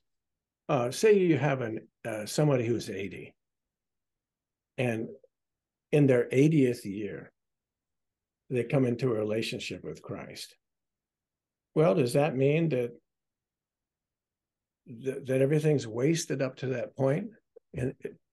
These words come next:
my gift of years has been, um,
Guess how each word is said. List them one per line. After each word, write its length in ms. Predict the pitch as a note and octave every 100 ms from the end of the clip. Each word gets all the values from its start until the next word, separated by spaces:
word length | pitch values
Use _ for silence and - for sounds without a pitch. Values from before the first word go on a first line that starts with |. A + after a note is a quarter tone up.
| _ _ _ -
my 240 | B2+ D3
gift 380 | C#3+ D3 D3 -
of 160 | A2+
years 460 | B2 B2+ C3+ C#3 - _ - _ _
has 240 | C3 B2+ -
been, 400 | A#2+ A2+ A2 B2 _ _ _ _ _ _ G#2
um, 500 | G#2 G2 G2 B2